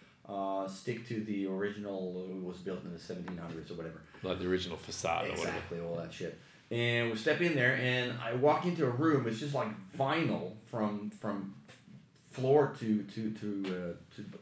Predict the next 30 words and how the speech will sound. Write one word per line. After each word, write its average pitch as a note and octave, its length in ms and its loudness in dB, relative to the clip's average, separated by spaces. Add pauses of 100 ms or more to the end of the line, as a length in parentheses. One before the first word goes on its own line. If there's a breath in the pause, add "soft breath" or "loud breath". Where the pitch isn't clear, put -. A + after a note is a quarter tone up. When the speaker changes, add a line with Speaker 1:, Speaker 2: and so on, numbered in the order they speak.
(160)
Speaker 1:
to, G2+ 240 -4
to G2 180 -4
the F#2+ 60 -10
top. B2 280 -4 (340 loud breath)
And, A#2+ 460 2
uh, A2+ 440 4
most C3 600 6
of A#2+ 60 -4
just, A#2+ 180 -2
like, G#2+ 240 -2
punk C3+ 180 -2
stuff. - 280 -8 (680 loud breath)
And G#2+ 580 0
I A#2+ 100 -2
find, D#3 380 2
and A#2+ 120 2
he C3+ 80 4
says, C3 320 4
like, A2 180 6
"Yeah, C3 320 6
I'm A2 80 -2
trying A2+ 320 -2
to, A2+ 100 -4
you G2+ 120 -2
know, F#2+ 80 -4
I'm F#2+ 160 -4
gonna F#2+ 100 -6
sell G2+ 380 -2
it E2+ 100 -2
all." E2+ 300 -8